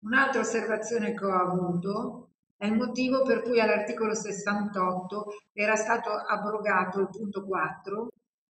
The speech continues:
dove si diceva: "Tra le competenze del Consiglio del Municipio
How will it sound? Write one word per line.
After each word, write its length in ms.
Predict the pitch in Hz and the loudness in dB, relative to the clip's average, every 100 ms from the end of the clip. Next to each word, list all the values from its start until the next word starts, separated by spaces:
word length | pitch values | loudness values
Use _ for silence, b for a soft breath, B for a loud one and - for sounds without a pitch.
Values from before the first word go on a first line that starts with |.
| _ - | _ 0
dove 440 | 233 220 - 196 | 4 6 6 2
si 180 | - 196 | 0 -6
diceva: 500 | - - 226 190 185 | -2 2 4 4 2
"Tra 160 | 185 | 2
le 140 | 190 190 | 2 2
competenze 600 | 196 196 196 226 220 196 | -2 -4 -2 -2 -2 -2
del 120 | 180 | -2
Consiglio 400 | 190 190 214 202 | -4 -6 -4 -2
del 160 | 185 190 | 0 -2
Municipio 720 | 208 220 - 240 240 247 | -2 -2 -2 -2 -4 -4